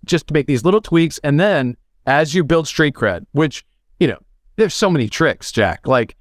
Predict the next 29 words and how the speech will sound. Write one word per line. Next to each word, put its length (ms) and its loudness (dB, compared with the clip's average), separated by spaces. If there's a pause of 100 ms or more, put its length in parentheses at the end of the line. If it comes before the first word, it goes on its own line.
(420)
you're 100 0
like, 180 -4
in 140 4
my 140 4
first 340 0
week 160 0
with 100 0
any 220 2
team, 400 0 (360)
I 540 2
had, 320 0 (180)
I 100 -2
had 120 2
a 60 0
weight 240 2
training 260 0
session 360 0
that 100 2
I 80 0
know 320 4
would 140 2
make 180 0
everybody's 480 2
glutes 420 0
so 440 2
sore 360 0
that 80 0
they 100 2
couldn't, 360 0